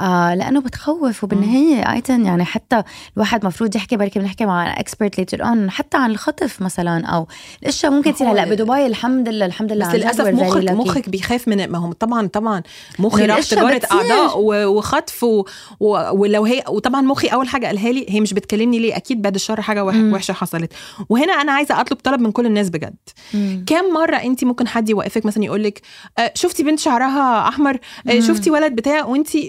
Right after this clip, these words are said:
Speaker 2: مخك بيفكر لأ، and then you move on بحياتك. بليز يا جماعة، بليز، لو حد وقفكوا وقال لكم شفتوا ولد شكله عامل كذا، أو بنت، أو كلب، أو قطة، أو whatever،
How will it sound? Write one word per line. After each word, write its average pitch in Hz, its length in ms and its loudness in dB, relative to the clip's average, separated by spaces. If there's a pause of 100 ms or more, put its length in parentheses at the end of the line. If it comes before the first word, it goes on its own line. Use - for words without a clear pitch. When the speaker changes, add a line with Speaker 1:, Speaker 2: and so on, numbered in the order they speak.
(140)
Speaker 2:
مخك 247 260 -2
بيفكر 254 640 -4
لأ، 226 420 0
and 262 180 2
then 294 220 2
you 311 120 2
move 330 100 0
on 370 180 2
بحياتك. 247 560 -2 (720)
بليز 285 240 2
يا 269 80 0
جماعة، 180 460 -2
بليز، 185 300 0
لو 180 100 0
حد 262 220 -2
وقفكوا 202 500 -2
وقال - 180 -2
لكم 202 340 -2
شفتوا 220 460 -2
ولد 175 380 -2 (260)
شكله 196 320 0
عامل 175 160 -2
كذا، 165 240 -6
أو 175 120 -2
بنت، 185 360 0
أو 285 200 0
كلب، 349 320 0
أو 254 200 0
قطة، 302 300 0
أو 285 260 2
whatever، 294 400 0